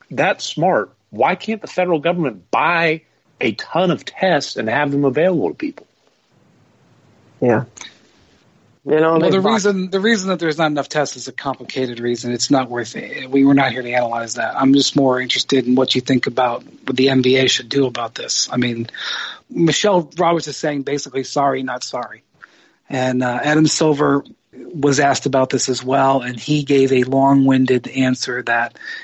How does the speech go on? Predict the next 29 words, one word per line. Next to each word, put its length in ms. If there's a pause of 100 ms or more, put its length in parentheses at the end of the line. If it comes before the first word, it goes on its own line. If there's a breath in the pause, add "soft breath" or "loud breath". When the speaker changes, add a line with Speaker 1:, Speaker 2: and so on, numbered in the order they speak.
(120 loud breath)
Speaker 3:
in 180
my 240
viewpoint, 520
was 140
basically 420 (480 loud breath)
dodging 320
the 80
question, 520
which 280
is 140
probably 380
what 180
he 140
should 280
do 180
because 300
it's 260
such 200
a, 40
Speaker 2:
Absolutely. 380
Speaker 3:
it's 120
a 60
hot, 220
it's 100
such 140
a 40
Speaker 2:
Absolutely. 220
Speaker 3:
hot 160
potato. 400